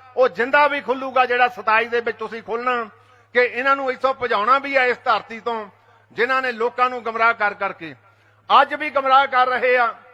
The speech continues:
ਜਿੱਲੇ ਕੋਈ ਕਾਂਗਰਸ ਦਾ ਬੋਲਦਾ, ਆਪ ਵਾਲੇ ਬੋਲਦੇ ਆ, ਇੱਕੋ ਹੀ ਟਾਰਗੇਟ ਹੁੰਦਾ ਕਿ ਸ਼੍ਰੋਮਣੀ ਅਕਾਲੀ ਦਲ ਨੂੰ ਟਾਰਗੇਟ ਕਰਦੇ।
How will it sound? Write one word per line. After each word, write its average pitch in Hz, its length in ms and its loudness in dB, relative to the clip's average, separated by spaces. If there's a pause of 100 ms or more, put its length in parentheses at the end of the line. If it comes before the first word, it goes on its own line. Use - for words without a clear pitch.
(340)
ਜਿੱਲੇ 254 340 2
ਕੋਈ 254 160 0
ਕਾਂਗਰਸ 247 400 2
ਦਾ 247 220 4
ਬੋਲਦਾ, 240 460 2
ਆਪ 240 280 4
ਵਾਲੇ 240 220 4
ਬੋਲਦੇ 220 420 2
ਆ, 208 160 2 (480)
ਇੱਕੋ 285 280 4
ਹੀ 302 40 6
ਟਾਰਗੇਟ 269 420 4
ਹੁੰਦਾ 254 360 2 (520)
ਕਿ 277 120 4
ਸ਼੍ਰੋਮਣੀ 277 500 -2
ਅਕਾਲੀ 269 340 0
ਦਲ 269 140 0
ਨੂੰ 269 120 -8
ਟਾਰਗੇਟ 247 400 2
ਕਰਦੇ। 240 480 0